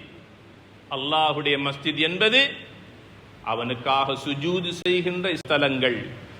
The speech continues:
அந்த இடத்துக்கு செல்லுவதாக இருந்தால், உங்களுடைய உடலை சுத்தமாக்கிக் கொள்ளுங்கள், உங்கள் உடையை சுத்தமாக்கிக் கொள்ளுங்கள்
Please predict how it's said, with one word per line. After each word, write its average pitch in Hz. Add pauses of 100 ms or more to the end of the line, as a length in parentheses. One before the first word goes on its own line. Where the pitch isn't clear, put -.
(120)
அந்த 113
இடத்துக்கு 156
செல்லுவதாக 139
இருந்தால், 127
உங்களுடைய 131
உடலை 190
சுத்தமாக்கிக் 143
கொள்ளுங்கள், 131 (440)
உங்கள் 127
உடையை 190 (120)
சுத்தமாக்கிக் 147
கொள்ளுங்கள் 127